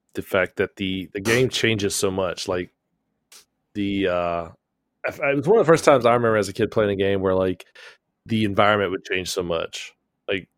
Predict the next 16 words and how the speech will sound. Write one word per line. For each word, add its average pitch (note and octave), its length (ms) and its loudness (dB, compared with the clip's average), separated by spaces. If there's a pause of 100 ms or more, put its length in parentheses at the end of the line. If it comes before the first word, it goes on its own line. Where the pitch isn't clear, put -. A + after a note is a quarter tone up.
and G2 220 -8
the, F#2+ 240 -2
and G2 160 -4
the, F#2+ 100 0
how G#2 160 0
the F#2+ 100 -2
level F#2+ 280 0
design F#2 580 -2
was E2+ 240 -4
so - 180 -2
unique F2+ 440 -4 (180)
from F#2+ 160 -4
world F#2 240 -2
to E2+ 40 -6
world. F2 360 0
Like, E2 260 -4